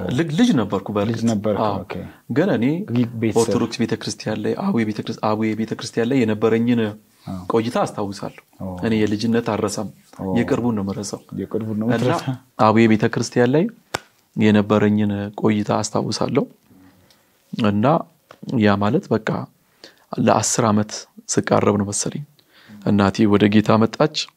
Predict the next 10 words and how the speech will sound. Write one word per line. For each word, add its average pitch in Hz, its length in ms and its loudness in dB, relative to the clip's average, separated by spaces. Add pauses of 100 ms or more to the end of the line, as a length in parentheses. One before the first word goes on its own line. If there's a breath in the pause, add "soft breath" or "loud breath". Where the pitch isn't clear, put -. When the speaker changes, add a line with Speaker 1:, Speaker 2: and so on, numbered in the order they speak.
(720)
Speaker 1:
እና 101 240 2 (540)
ከዛ 101 280 2 (120)
በቃ 127 220 -6 (640)
እኛም 104 380 4
እየተሸረሸርን 110 760 2 (680 loud breath)
መጣን 110 380 4
ማለት 101 260 -4
ነው፣ 104 120 -6
ቤተሰብ 110 420 0
ጠቅላላ። - 420 -4